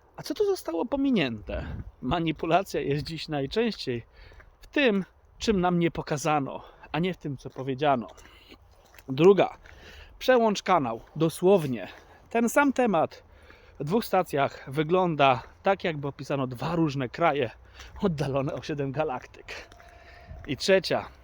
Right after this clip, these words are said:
obserwuj emocje, które ci sprzedają. Jeżeli czujesz wkurw, strach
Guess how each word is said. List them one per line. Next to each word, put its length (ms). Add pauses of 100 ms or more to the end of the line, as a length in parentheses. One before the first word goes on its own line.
(180)
obserwuj 580
emocje, 500
które 300
ci 140
sprzedają. 520 (320)
Jeżeli 380
czujesz 320
wkurw, 600 (500)
strach 800